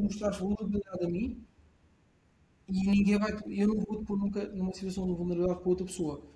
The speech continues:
Tu és a única pessoa que, para mim, poderás pôr nessa situação de vulnerabilidade. Ok? No meu caso específico, ok? Eu nunca vou,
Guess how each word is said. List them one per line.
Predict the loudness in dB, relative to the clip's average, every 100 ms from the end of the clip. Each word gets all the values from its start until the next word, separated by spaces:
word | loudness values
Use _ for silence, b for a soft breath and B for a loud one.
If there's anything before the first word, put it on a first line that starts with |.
| -2 8
Tu | 8 8 -4 0
és | 2 4
a |
única | 4 4 0
pessoa | -4 0 0
que, | 0
para | 2 4
mim, | 6 4 0 B B -6
poderás | 2 4 4 0
pôr | -2 -4
nessa | -2 -4
situação | -4 -4 -4 -2 -2
de |
vulnerabilidade. | -2 -4 -2 -2 -4 -6 -14 -20 _ _ _ _ _ _ _
Ok? | -4 0 -2 -4 -16 0
No | 6 10
meu | 10 8 6 4
caso | 4 4 2
específico, | -2 -4 0 0 2 0 -2 -6 -18 _ _ _
ok? | 0 4 2 0 -2
Eu | 2
nunca | 4 6 4 4
vou, | 0 -2